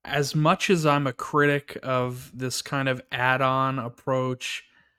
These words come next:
and I don't wanna say honky-tonk kind of approach to a private island, but, you know, a water park, a hot air balloon. Yes, it's a lot of, of excitement, and I think it's a great destination for families. But for what I'm looking for in a private island,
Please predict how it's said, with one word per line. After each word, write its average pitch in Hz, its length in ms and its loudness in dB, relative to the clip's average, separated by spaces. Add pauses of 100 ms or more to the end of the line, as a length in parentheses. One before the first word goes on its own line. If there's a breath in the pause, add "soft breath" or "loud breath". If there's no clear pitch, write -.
(880 soft breath)
and 127 280 -2
I 190 80 -2
don't 285 100 -4
wanna 135 160 -4
say 127 240 -2
honky-tonk 123 840 -6
kind 123 240 -6
of 120 140 -12
approach 123 560 -8
to 131 140 -6
a 127 40 -8
private 127 380 -6
island, 127 380 -4
but, 135 240 0
you 120 320 -8
know, 156 260 2 (160)
a 156 80 2
water 143 320 6
park, 135 540 2
a 123 140 -4 (100)
hot 147 260 2
air 139 180 2
balloon. 139 360 0 (340 loud breath)
Yes, 185 240 0
it's 147 160 -4
a 139 60 0
lot 139 260 2
of, 135 260 -4
of 127 160 -12
excitement, 139 760 -2
and 127 140 -10
I 120 100 -8
think 139 220 -6
it's 123 120 -8
a 131 60 -6
great 131 360 -2
destination 131 680 -4
for - 140 -16
families. 131 500 -4
But 127 200 -4
for 135 120 -4
what 131 140 0
I'm 151 220 2
looking 160 300 0
for 151 220 0
in 147 60 0
a 139 40 -6
private 139 320 2
island, 143 300 0